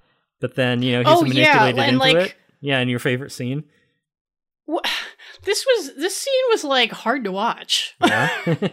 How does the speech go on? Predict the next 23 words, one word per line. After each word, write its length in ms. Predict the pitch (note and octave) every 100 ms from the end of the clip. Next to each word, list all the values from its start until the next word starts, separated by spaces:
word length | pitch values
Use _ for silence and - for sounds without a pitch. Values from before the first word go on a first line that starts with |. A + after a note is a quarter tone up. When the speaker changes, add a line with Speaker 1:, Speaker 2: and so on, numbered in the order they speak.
| _ _ _
Speaker 2:
'Cause 120 | -
it 100 | D#4+
was, 240 | D#4+ - -
it's 220 | D#4 E4+
so, 400 | - E4+ E4+ E4 -
it's 220 | B3 -
so 220 | - C#4
cr-, 220 | - -
I 60 | B3
mean, 260 | C4+ B3+ A3
that's 220 | A#3 -
the 100 | -
point. 460 | - C4+ G3+ E3+ - - - -
The 80 | A#3+
point 440 | - G4 F4 E4
is 180 | C#4 -
that 360 | C#4+ B3 A3+
Jack, 600 | F3+ C4 C4 A3+ - - _ G#3
the, 360 | G#3+ G#3 F#3+ F#3
the, 340 | G#3 G3+ F#3+ _ _ _ _ -
you 260 | A3 A3
know, 120 | G3+
the 180 | F#3+ G3